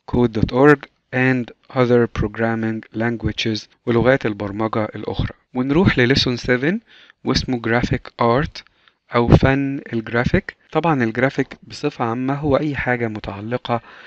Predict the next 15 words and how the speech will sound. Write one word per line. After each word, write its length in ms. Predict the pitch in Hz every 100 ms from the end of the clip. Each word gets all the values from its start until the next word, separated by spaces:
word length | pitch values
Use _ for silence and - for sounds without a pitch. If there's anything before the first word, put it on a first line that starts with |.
| - -
بالصور 600 | 131 135 - 131 123 120 110
والرسوم 480 | 98 101 - 135
المتحركة 960 | 120 110 - - 101 101 117 117 107 107
والأفلام 800 | 107 117 120 117 113 123 127 131
كمان، 460 | - 107 107 135 185 - - _ _ -
أي 140 | 202
حاجة 280 | - 160 139
ليها 240 | 151 139
دعوة 320 | 127 135 127
بالصور 680 | 110 101 - 139 135 123 - - - - - -
والألوان 600 | 117 117 113 110 151 156
بتاعة 280 | 135 117 113 110
الصور 540 | - 123 120 120 117 - - - -
وجودتها 640 | 110 113 101 120 135 -
وشكلها، 640 | 113 110 113 - 123 127